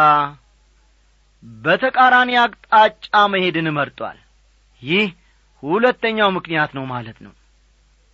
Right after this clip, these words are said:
ደህንነት ዮናስ ለአሦራውያን የሚመኘው ነገር አልነበረም። ከዚህም የተነሣ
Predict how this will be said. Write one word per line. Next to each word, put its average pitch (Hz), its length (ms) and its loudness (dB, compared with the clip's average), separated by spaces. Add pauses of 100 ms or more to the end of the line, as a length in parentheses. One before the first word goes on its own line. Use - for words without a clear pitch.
(800)
ደህንነት 156 720 -4 (920)
ዮናስ 165 680 -2 (440)
ለአሦራውያን 196 1120 2 (100)
የሚመኘው 175 760 -4
ነገር 170 280 -2
አልነበረም። 294 600 0 (840)
ከዚህም 311 400 0
የተነሣ 240 460 -2